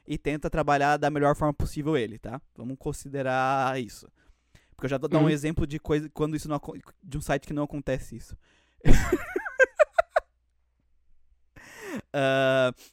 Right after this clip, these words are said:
Speaker 1: cada site vai ter essa linha editorial, que nem tá falando. Por exemplo, vocês sabem qual é a nossa linha editorial, porque a gente fala ela.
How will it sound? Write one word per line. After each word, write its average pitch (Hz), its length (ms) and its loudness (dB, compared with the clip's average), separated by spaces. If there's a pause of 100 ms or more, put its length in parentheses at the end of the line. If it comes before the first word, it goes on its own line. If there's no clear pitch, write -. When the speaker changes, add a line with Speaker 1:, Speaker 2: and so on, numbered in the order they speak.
(1400)
Speaker 1:
cada 156 560 2
site - 340 -2
vai 196 140 -2
ter - 80 0
essa 202 160 2
linha 202 120 -4
editorial, 202 520 6 (540)
que - 80 -12
nem 127 100 -6
tá 151 100 -4
falando. 135 380 0
Por 160 100 2
exemplo, 147 400 -4 (220)
vocês 170 300 4
sabem 226 320 4
qual 139 140 0
é 135 40 4
a 131 40 -2
nossa 127 260 -8
linha 127 140 -8
editorial, 123 440 -4
porque - 180 -4
a - 20 2
gente - 140 -6
fala 233 320 8
ela. 110 300 -2